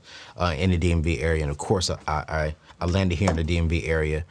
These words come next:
Not really more so for cost, but because for me, I wanted a little bit, I wanted to get back near the African-American, Black, successful community. Um, and D M V was just very attractive to that. You know, my best friend pastors here at one of the best churches in the world.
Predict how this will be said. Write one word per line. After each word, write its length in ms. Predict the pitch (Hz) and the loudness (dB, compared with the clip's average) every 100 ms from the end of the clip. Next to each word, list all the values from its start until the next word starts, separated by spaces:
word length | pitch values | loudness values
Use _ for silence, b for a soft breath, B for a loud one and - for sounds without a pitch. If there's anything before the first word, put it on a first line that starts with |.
| B B 107 | B B 4
Not 320 | 123 233 151 | 4 4 2
really 140 | 165 | 4
more 180 | 143 131 | 6 6
so 160 | 127 117 | 4 2
for 160 | 98 | 2
cost, 480 | 90 - 113 123 151 | -2 0 4 4 2
but 120 | 101 | -2
because 260 | 90 113 101 | 0 2 2
for 140 | - | 4
me, 180 | 98 95 | 4 4
I 60 | 85 | 4
wanted 320 | 87 90 82 | 2 2 2
a 40 | |
little 200 | 87 85 | 2 0
bit, 80 | - - | -2 -2
I 100 | 92 | 2
wanted 200 | 123 131 | 4 4
to 60 | |
get 180 | 107 85 | 2 2
back 260 | 92 90 - | 2 2 2
near 340 | 95 87 80 B B B | 4 4 0 B B B
the 200 | 80 92 | 2 2
African-American, 920 | 85 90 95 92 90 85 85 80 90 78 | 2 -2 -2 0 2 4 2 0 0 0
Black, 340 | 85 80 - | 0 0 -2
successful 480 | 82 - 85 - 82 | -2 0 0 0 -2
community. 520 | 92 85 87 92 117 B B B B - | 0 2 2 2 -2 B B B B -2
Um, 300 | 87 87 76 | 2 2 2
and 200 | 90 87 | 2 2
D 160 | 92 92 | 4 4
M 140 | 87 | 4
V 140 | 90 | 4
was 100 | 85 | 2
just 180 | 92 87 | 2 0
very 220 | 87 85 | 0 0
attractive 460 | 78 - 78 78 82 | 0 0 -2 -2 -4
to 80 | 78 | -4
that. 200 | 58 - | -6 -6
You 60 | 78 | -4
know, 120 | 76 | -2
my 300 | 76 73 71 B B _ 82 | -2 -2 -6 B B _ 0
best 280 | 95 - | 2 2
friend 280 | - 95 87 | 0 2 2
pastors 460 | - 85 92 92 - | 0 -2 0 -2 -2
here 240 | 92 85 | 0 2
at 140 | 80 73 | 0 0
one 120 | 87 | -2
of 60 | |
the 80 | 78 | -2
best 240 | 73 87 - | -2 -2 0
churches 300 | 85 73 82 | -2 -2 -2
in 20 | |
the 60 | |
world. 440 | 78 80 82 80 | -2 0 0 -2